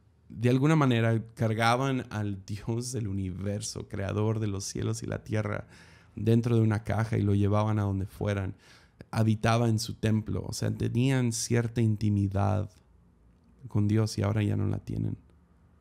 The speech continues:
Los cierro-, los cielos parece que ya cerraron otra vez.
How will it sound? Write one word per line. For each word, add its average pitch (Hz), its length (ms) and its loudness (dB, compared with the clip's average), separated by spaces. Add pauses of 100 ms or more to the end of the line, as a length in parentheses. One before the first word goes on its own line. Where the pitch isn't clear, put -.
(300)
Los - 140 -2
cierro-, 113 480 2
los 113 240 4
cielos 123 420 2
parece 110 480 0
que 104 200 -2
ya 107 200 -2
cerraron 104 720 -6
otra 101 280 -6
vez. 104 420 -8